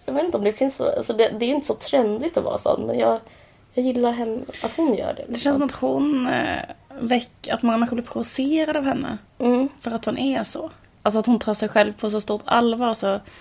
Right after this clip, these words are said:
Speaker 2: människor blir, f-, f-, blir provocerade av, av att hon är, jag tror att folk uppfattar henne som pretentiös och blir provocerade av det.
Speaker 1: Ja, men jag tycker om
Speaker 2: I
Speaker 1: det.
Speaker 2: allmänhet, ja.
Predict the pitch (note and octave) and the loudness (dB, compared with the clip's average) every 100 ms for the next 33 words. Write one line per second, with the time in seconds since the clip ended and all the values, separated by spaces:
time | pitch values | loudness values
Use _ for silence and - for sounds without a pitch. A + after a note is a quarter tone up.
0 | - - - - - - A3 G#3+ G#3 G#3 | -20 -20 -20 -20 -18 -4 0 0 -2 -2
1 | G#3 G3+ F#3+ F#3+ - _ _ - - - | 0 2 2 0 -8 _ _ -10 -8 -8
2 | - - - A3 A3+ A3+ G#3+ G#3+ - F#3+ | -14 -10 -8 -4 -4 -4 -4 -2 0 0
3 | F#3+ F#3 F#3 G#3+ A3 - - _ - G3 | 2 0 -2 -10 -16 -20 -20 _ -2 -2
4 | F3+ G3 - - A3 - G3+ G3 F#3+ F#3+ | -2 -10 -12 -6 -6 -4 -4 -2 -2 -2
5 | F#3+ - - G#3 - - G3+ - G3+ G3+ | -2 -4 -6 -4 -6 -6 -6 -4 -6 -6
6 | G3+ G3 - - G3+ - G3+ - - G3+ | -6 -8 -8 -6 -6 -2 0 0 -2 -4
7 | G#3 - G#3 - F#3 G3 G3+ - G3+ - | -6 -6 -4 -2 -2 -2 -2 -2 -4 -12
8 | _ - C4+ C#4 C#4+ - - D4 C4+ A3+ | _ -8 -2 0 -2 -4 0 2 4 6
9 | A#3 G#3 G3+ G3+ - - B3 B3+ | 4 4 0 -2 -4 0 0 0